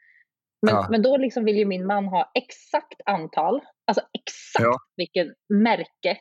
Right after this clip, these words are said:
Speaker 1: liksom på äpplet, ex-, alltså vilken sort. Och oftast ringer han också på FaceTime och visar mig alla äpplen som finns. <laughs> Så,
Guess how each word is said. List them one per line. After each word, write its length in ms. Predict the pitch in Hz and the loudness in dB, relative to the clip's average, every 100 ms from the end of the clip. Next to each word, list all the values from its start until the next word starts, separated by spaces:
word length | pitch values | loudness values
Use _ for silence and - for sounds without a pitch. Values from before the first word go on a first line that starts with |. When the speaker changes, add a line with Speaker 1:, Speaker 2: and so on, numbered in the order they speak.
| - | -6
Speaker 1:
liksom 240 | 165 180 | -4 -4
på 60 | - | -4
äpplet, 400 | - _ 180 262 - - | -6 _ -2 -2 -8 -8
ex-, 200 | 208 - 214 | -8 -4 -4
alltså 280 | 214 262 - _ _ | 0 -2 -2 _ _
vilken 280 | 220 220 202 | -4 -2 -6
sort. 300 | - 214 220 _ _ - - - - _ | -4 -4 -4 _ _ -18 -18 -20 -20 _
Och 200 | - - _ 262 | -4 -4 _ -4
oftast 420 | - - 262 262 | -4 -2 -2 0
ringer 260 | 233 208 190 | -2 -2 -2
han 120 | 196 | -4
också 220 | 180 202 | -4 -6
på 120 | 202 | -10
FaceTime 800 | - 294 302 254 - 175 - - 202 | -2 0 0 -2 -4 -4 -4 -8 -4
och 220 | 208 185 226 | -2 2 2
visar 480 | 226 190 - 359 | 2 0 0 -2
mig 160 | 190 302 - | -2 -2 0
alla 220 | 185 156 | 0 -2
äpplen 380 | 202 - 175 170 | -4 -4 -4 -4
som 160 | 196 196 | -2 -2
finns. 460 | 285 - - - _ _ - | -2 -4 -12 -20 _ _ -10
<laughs> 720 | - - - - - - 370 - | -8 -6 -8 -10 -14 -2 0 0
Så, 160 | - | -2